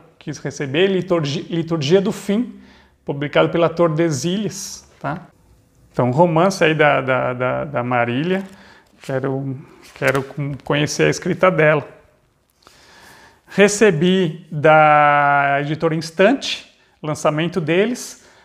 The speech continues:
é, o romance Demerara. É, Bernardo nasceu na Galícia, no norte da Espanha. Ainda criança foi para um orfanato em Vigo, onde estudou e perdeu a chance de se tornar padre.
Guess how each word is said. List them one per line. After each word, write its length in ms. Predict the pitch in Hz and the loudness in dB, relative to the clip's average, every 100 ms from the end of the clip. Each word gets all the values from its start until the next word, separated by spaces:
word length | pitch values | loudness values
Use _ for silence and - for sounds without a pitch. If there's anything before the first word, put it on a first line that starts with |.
| _ | _
é, 100 | 170 | -2
o 80 | 151 | 0
romance 460 | 143 165 165 180 190 | 4 4 2 2 2
Demerara. 840 | 151 208 220 196 185 202 135 - - _ _ | 4 4 4 4 6 4 2 -6 -18 _ _
É, 420 | - 131 131 131 131 | 0 4 4 4 2
Bernardo 440 | 139 151 180 208 | 2 4 4 4
nasceu 320 | 196 147 175 | 2 0 0
na 100 | 170 | 0
Galícia, 600 | 147 139 139 180 - 196 | 2 2 0 -6 -4 -4
no 160 | 190 160 | -4 -2
norte 260 | 156 147 | -2 0
da 80 | 160 | 0
Espanha. 540 | 165 - - 135 113 - - - | -2 -2 -6 -6 -6 -14 -20 -6
Ainda 240 | 143 147 160 | -2 0 0
criança 420 | 160 165 165 180 | 0 0 0 -2
foi 720 | - - 165 180 185 - - | -2 0 2 2 -2 -14 -6
para 160 | - 151 | 2 2
um 80 | 156 | 2
orfanato 580 | 147 156 143 147 151 156 | 0 2 2 2 2 -2
em 140 | 156 | -4
Vigo, 500 | 131 127 143 127 - - - _ - | -4 -6 -8 -12 -16 -20 -20 _ -6
onde 180 | 147 139 | -4 -4
estudou 440 | - 156 143 175 | -4 -2 2 2
e 40 | 180 | 2
perdeu 440 | 180 165 139 165 | 0 0 2 2
a 80 | 151 | 2
chance 340 | - 156 156 | 0 -2 -2
de 60 | 160 | -6
se 80 | - | -2
tornar 400 | 156 156 151 - | 0 0 0 0
padre. 300 | 120 107 | 0 -2